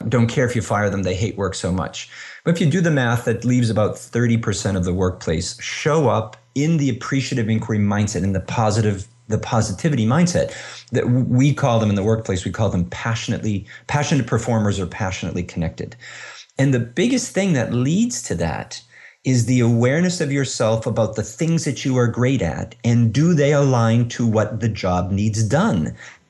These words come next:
If it does, you put yourself in a success environment where you show up as your biggest, best, and most creative self. If you do that,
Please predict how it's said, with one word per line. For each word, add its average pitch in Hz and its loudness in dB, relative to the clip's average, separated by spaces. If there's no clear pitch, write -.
If 139 0
it 135 0
does, 120 0
you 135 0
put - -6
yourself 139 -4
in 117 0
a 113 0
success 143 -6
environment 87 -4
where 143 4
you 147 4
show 165 2
up 175 0
as 120 0
your 113 0
biggest, 110 -2
best, 104 -2
and 101 -2
most 101 -4
creative 95 -4
self. - -4
If 233 0
you 208 2
do 233 2
that, - -4